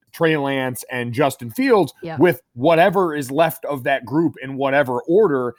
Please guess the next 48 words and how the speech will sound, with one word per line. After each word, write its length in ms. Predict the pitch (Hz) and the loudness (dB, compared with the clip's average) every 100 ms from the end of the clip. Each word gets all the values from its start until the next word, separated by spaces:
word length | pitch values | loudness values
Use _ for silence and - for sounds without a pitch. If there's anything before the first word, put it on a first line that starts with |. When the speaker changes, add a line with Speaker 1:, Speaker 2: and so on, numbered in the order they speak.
| _ | _
Speaker 1:
And 100 | 143 | -4
I 60 | 139 | -4
think 160 | 190 | -4
part 220 | - 165 180 | 0 0 2
of 20 | |
that 140 | 170 160 | 0 0
is 140 | 170 | -2
because 500 | 139 156 - 208 156 | -2 -4 0 2 0
you 100 | 139 | -4
said 380 | 147 - 196 135 | -6 0 2 2
you've 160 | 110 139 | -4 -6
got 240 | 143 139 | -4 -4
Kyle 240 | - 156 131 | -2 -4 -4
Shanahan, 480 | 131 165 151 143 135 | -6 -8 -8 -8 -4
who 180 | 139 | -2
is 120 | 139 - | -2 -2
so 260 | - 147 | -2 -2
confident 540 | 135 139 143 - 131 107 | -2 -6 -8 -6 -10 -6
in 40 | |
his 140 | 151 | -8
play 240 | - 180 196 | -2 2 2
calling 320 | - 143 123 | 2 0 -2
ability 460 | 110 117 113 117 117 - _ | -4 0 0 -2 -6 -12 _
that 100 | 139 | -4
I'm 100 | 139 | -4
sure 180 | - 151 | -4 -6
he 160 | 135 | -6
sees 280 | 151 170 143 | -8 -6 -8
parts 300 | - 165 156 | -2 -2 -2
of 100 | 127 - | -6 -4
all 260 | 147 160 | 2 2
of 80 | 135 | 2
them 160 | 127 127 | -2 -6
that 140 | 117 | -10
he 140 | - 123 | -14 -16
could 280 | - 175 | -4 -2
work 320 | 131 156 190 - | 2 2 0 -2
with 240 | 110 - _ _ | -6 -6 _ _
should 400 | - - 180 147 | -12 0 2 2
things 380 | 156 143 139 - - | -2 -4 -4 -8 -2
for 140 | 143 | -2
some 340 | - 170 147 | -2 -2 -2
reason 380 | 135 143 127 127 | 0 0 0 -4
get 180 | 120 120 | -6 -6
haywire 540 | - 139 127 117 104 | -6 -6 -2 -4 -4
come 200 | 104 113 | -10 -16
draft 340 | 95 107 95 - | -12 -10 -10 -14
night. 260 | 69 62 | -20 -20